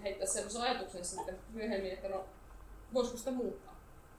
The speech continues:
Et millä perusteella on ikään kuin näin, että toiset opettaa aamusta iltaan ja jotkut on sieltä koko päivän ja keskellä on tauko ja toisilla on oikeus opettaa sen keskellä päivän. Tää on niinku yksi. Ja sitten missä ne tunnit on, eli jotkut joutuu matkustamaan sitten vaikka niille kielen tunneille tai uskonnon tunneille niin eri kouluihin.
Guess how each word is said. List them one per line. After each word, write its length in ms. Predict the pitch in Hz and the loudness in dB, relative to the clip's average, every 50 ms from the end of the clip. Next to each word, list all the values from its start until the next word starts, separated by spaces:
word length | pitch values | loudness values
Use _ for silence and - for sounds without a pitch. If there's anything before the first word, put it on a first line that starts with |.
| - - - - - - | -16 -16 -16 -16 -12 -12
Et 120 | - - | -8 -4
millä 220 | 214 208 208 214 214 | 0 2 2 4 4
perusteella 480 | - 190 185 185 - - 175 175 170 | 2 2 0 -2 -4 -4 -2 -2 0
on 140 | 170 185 185 | 0 0 -2
ikään 240 | 185 - 190 180 180 | -2 -2 -2 -2 -2
kuin 140 | 180 180 185 | -2 -2 -2
näin, 220 | 185 175 180 180 | -2 -2 -2 -2
että 160 | 175 - - - | -4 -6 -6 -2
toiset 260 | - 196 190 190 - | 2 2 2 2 2
opettaa 380 | 185 185 190 190 - 185 185 196 | -2 -2 -4 -4 2 4 4 4
aamusta 280 | 202 - - - - - | 4 4 0 -2 -2 0
iltaan 420 | 196 214 214 208 202 185 180 185 | 2 2 2 2 2 2 2 2
ja 100 | 180 175 | 0 0
jotkut 280 | 175 180 - 170 - - | -2 -6 -10 -10 -8 -8
on 120 | - - | -8 -8
sieltä 260 | - - 185 165 - 156 - | -4 -4 -4 -2 -4 -4 -4
koko 200 | - 196 202 202 | -4 -2 -2 -2
päivän 360 | 190 - 214 185 190 185 185 180 175 | 0 4 6 6 6 8 6 6 4
ja 60 | - | 4
keskellä 320 | 202 202 - - - 190 | 0 -2 -4 -4 -4 -4
on 80 | 190 190 | -2 0
tauko 240 | 220 220 226 - 196 | 0 0 2 4 4
ja 60 | 190 | 4
toisilla 360 | 190 202 202 196 196 190 190 | 4 2 0 2 4 6 6
on 60 | 190 | 6
oikeus 200 | 190 180 180 180 | 6 4 -2 -4
opettaa 320 | 185 - 180 - - 165 - | -4 -8 -8 -8 -8 -8 -6
sen 180 | - 196 190 | -6 -6 -4
keskellä 340 | 185 185 185 - - 180 175 - | -4 -4 -4 -4 -6 -8 -8 -8
päivän. 280 | - - - - - - - - - - - - - - - - - - - - - - - - - - - - - - - | -10 -10 -10 -10 -10 -12 -12 -12 -14 -14 -14 -12 -14 -14 -14 -14 -14 -14 -16 -16 -16 -14 -14 -14 -14 -14 -14 -12 -6 2 8
Tää 160 | 294 277 269 | 10 10 10
on 60 | 262 | 10
niinku 180 | 240 226 226 196 | 8 6 6 6
yksi. 320 | 208 226 214 - - 226 | 6 4 4 2 2 2
Ja 60 | 254 | 2
sitten 260 | - 320 - - 285 | 2 2 4 4 4
missä 240 | 285 302 294 - 269 | 4 6 4 4 4
ne 120 | 247 240 247 | 4 4 4
tunnit 320 | 294 277 240 202 202 - | 4 4 4 4 4 2
on, 200 | 233 240 233 226 | 2 2 4 4
eli 340 | 196 190 196 202 - 240 233 | 4 2 2 0 0 2 4
jotkut 300 | 247 262 262 254 233 220 | 4 4 2 -2 -2 0
joutuu 240 | 196 196 196 196 220 | 2 2 2 0 -2
matkustamaan 640 | 226 226 233 - 202 208 - - 196 196 185 185 | -2 -2 -2 -4 -8 -8 -6 -4 -2 -2 -2 -2
sitten 280 | - 220 208 - 196 190 | -2 -4 -2 -2 0 0
vaikka 180 | 190 190 190 202 | 0 0 0 0
niille 160 | 196 185 190 | 0 0 0
kielen 380 | 190 - 254 240 233 214 202 | 0 2 2 4 4 4 2
tunneille 340 | 190 190 185 185 180 180 180 | 2 0 2 2 2 2 2
tai 260 | 185 - - 196 196 | 0 2 2 2 2
uskonnon 360 | 196 - - 190 185 180 180 185 | 2 0 0 0 0 0 0 -2
tunneille 400 | 190 185 180 175 175 180 185 190 | -2 -2 0 0 0 2 2 2
niin 200 | 190 185 - - | 0 0 0 0
eri 220 | 208 196 185 185 | 2 2 2 2
kouluihin. 680 | - 220 208 208 202 196 185 185 185 190 190 180 180 | 4 4 6 6 6 4 4 2 2 2 0 -2 -2